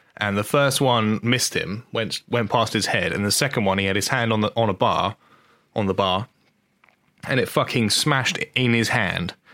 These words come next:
and it cut off the top of his finger. And for, like, a year, he just pretended, and he had to, he got fucking, like, it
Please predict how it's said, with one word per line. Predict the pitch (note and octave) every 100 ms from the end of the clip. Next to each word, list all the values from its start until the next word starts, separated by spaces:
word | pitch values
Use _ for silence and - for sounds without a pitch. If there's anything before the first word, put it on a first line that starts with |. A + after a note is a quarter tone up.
| - -
and | A2
it | F#2+
cut | - C3+
off | G#2+ G2 - -
the | A2+
top | - A#2
of | G#2+
his | G#2
finger. | - A2 F#2 D2+ - _ _ _ _ _ _ _ -
And | A#2 A#2
for, | C3
like, | A#2 A2+
a | A#2+
year, | A2 A#2+ C3+ F#2 E2
he | G2 G#2
just | G2 -
pretended, | A#2 - A#2 G#2 G2+
and | A2+
he | A#2+
had | A#2+
to, | A#2+
he | G#2+ B2+
got | A#2 A2+
fucking, | F#2+ A#2+ - A2+ G#2
like, | G#2 G2+ G2 -
it | B2